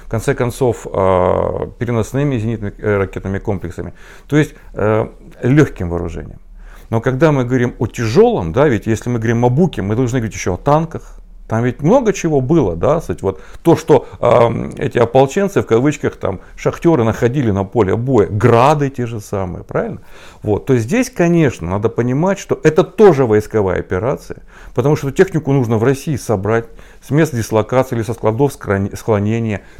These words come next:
переправить, допустим, танки из Сибири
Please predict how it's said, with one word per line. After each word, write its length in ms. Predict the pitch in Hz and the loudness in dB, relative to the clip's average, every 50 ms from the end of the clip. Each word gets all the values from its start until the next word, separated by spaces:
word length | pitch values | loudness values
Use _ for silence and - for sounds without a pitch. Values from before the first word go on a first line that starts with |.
| - - - | -20 -4 2
переправить, 640 | 135 147 156 175 180 175 156 147 147 143 139 131 117 | 4 4 4 4 2 2 4 6 6 6 6 4 2
допустим, 420 | 127 120 - 123 - - 117 117 | 0 -2 -2 -6 -4 -2 -4 -2
танки 400 | - - 127 120 117 113 - - | 2 2 2 2 2 0 -4 -4
из 120 | 110 101 - | -6 -6 -6
Сибири 600 | - - 123 120 110 113 135 147 127 123 101 | -6 -6 -6 -4 -2 0 0 0 0 0 -2